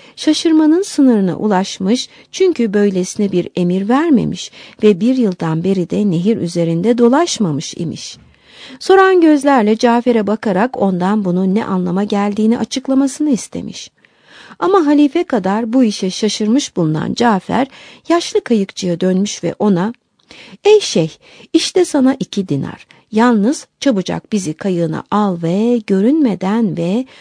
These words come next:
baskına uğramadan su üzerindeki tonozlu sığınaklardan birine saklanmamızı sağla ki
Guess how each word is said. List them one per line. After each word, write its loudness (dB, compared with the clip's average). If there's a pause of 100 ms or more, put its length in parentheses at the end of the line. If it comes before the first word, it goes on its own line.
(240)
baskına 2
uğramadan 2
su -6
üzerindeki -2
tonozlu 0
sığınaklardan -2
birine 2 (300)
saklanmamızı 0
sağla -4
ki -2